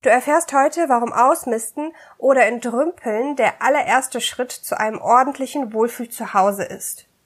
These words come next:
Und was sind die typischen Gründe, aus denen die meisten sich schwer von Dingen trennen können? Welche das sind und was du dagegen tun kannst, wenn du zu diesen Leuten gehörst, die sich schwer trennen können,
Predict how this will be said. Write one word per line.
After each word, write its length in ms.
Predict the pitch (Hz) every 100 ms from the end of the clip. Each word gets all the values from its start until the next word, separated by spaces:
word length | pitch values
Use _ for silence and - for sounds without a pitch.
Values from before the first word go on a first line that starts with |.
| -
Und 240 | 262 269
was 200 | 294 349
sind 180 | 359 339
die 100 | 311
typischen 500 | - 320 330 302 285
Gründe, 380 | 233 220 254 294 339 339
aus 180 | 240 233
denen 300 | 262 285 269
die 100 | 226
meisten 560 | 208 226 311 - 302 277
sich 220 | 233 -
schwer 340 | 220 226 262
von 280 | - 254 240
Dingen 260 | 247 269 277
trennen 400 | - 277 277 214
können? 340 | - 180 - _ -
Welche 320 | 254 339 302
das 240 | 330 -
sind 300 | 254 277 320 - -
und 180 | - 233
was 160 | 247 -
du 80 | 269
dagegen 380 | 233 240 247
tun 260 | 247 330 370
kannst, 320 | 247 226 277
wenn 140 | 233 247
du 100 | 240
zu 120 | 208
diesen 220 | 220 208
Leuten 280 | 196 208 220
gehörst, 480 | 196 214 220 254 -
die 60 |
sich 160 | 202 -
schwer 200 | 208 196
trennen 340 | - 196 185
können, 340 | 202 214 277